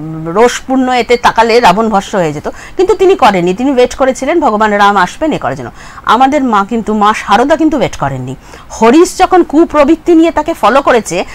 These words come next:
মা বুকে হাঁটু দিয়ে তার জিভ টেনে ধরে ঠাস ঠাস করে চড়িয়েছেন। আমার কিন্তু ভীষণ ভালো লাগে এই জিনিসটা। মা তাই বলেছেন, "সাহসের সাথে এটাকে মোকাবিলা করো।" হ্যাঁ, তা বলে কি টোটাল জিনিসটাকে আমরা এ করে দিতে পারবো, যেরকম কিছু ঘটবেই না, হবে না, তা না,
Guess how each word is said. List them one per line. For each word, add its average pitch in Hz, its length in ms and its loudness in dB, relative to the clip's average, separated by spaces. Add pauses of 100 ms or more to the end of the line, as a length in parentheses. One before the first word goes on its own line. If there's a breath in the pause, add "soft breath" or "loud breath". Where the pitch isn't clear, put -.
(160 loud breath)
মা 202 480 2
বুকে 254 420 0
হাঁটু 233 440 2
দিয়ে 294 260 2
তার 302 220 0
জিভ 233 300 0
টেনে 269 220 0
ধরে 339 260 -2
ঠাস - 280 -8
ঠাস - 200 -4
করে 294 200 -2
চড়িয়েছেন। 139 500 -6
আমার 208 180 -6
কিন্তু 254 180 -8
ভীষণ 247 180 -10
ভালো 131 200 -8
লাগে 135 180 -10
এই 120 60 -12
জিনিসটা। - 380 -16 (380 loud breath)
মা 196 220 2
তাই 277 160 2
বলেছেন, 277 340 0
"সাহসের 302 560 -2
সাথে - 240 -4
এটাকে 277 260 -2
মোকাবিলা 233 420 0
করো।" 123 140 -10 (240 loud breath)
হ্যাঁ, 220 220 0
তা 170 140 0
বলে 226 240 -4
কি 285 200 -4 (260 loud breath)
টোটাল 254 400 2
জিনিসটাকে 285 520 -2
আমরা 294 240 2
এ 294 40 2
করে 302 180 0
দিতে 294 180 -2
পারবো, 349 240 2
যেরকম 262 260 0
কিছু 254 180 -4
ঘটবেই 240 400 0
না, 285 100 2
হবে 269 180 -2
না, 320 60 -2
তা - 220 2
না, 165 160 -2